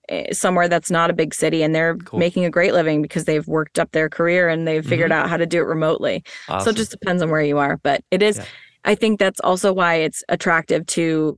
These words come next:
Speaker 1: you know, other actors who do
Speaker 2: Mm-hmm.
Speaker 1: maybe just on camera or just
Speaker 2: Mm-hmm.
Speaker 1: theater, or musicians who are like, "I'm a musician, but I'm also, I always liked performing." And it's like they f-,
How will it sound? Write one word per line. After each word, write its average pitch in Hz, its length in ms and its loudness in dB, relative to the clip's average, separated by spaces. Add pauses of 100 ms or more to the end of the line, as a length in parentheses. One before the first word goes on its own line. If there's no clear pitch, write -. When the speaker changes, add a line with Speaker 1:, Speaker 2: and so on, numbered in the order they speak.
(120)
Speaker 1:
you 185 140 0
know, 135 240 0
other 165 180 2
actors 156 720 0
who 190 220 0
do 165 140 0
Speaker 2:
Mm-hmm. 160 80 -2
Speaker 1:
maybe 160 240 2
just 175 220 0
on 160 200 2
camera 135 340 0
or 156 140 0
just 165 240 0
Speaker 2:
Mm-hmm. 160 80 0
Speaker 1:
theater, 143 320 2
or 180 200 4
musicians 185 640 0
who 170 140 -2
are 160 120 2
like, 151 260 0 (380)
"I'm 190 120 2
a 190 60 2
musician, 202 520 0
but 165 200 2
I'm 165 160 0
also, 160 720 2
I 156 160 2
always 180 320 2
liked 160 240 0
performing." 156 440 -2
And 151 60 0
it's 151 80 -4
like 151 160 0
they 160 140 2
f-, 151 60 -6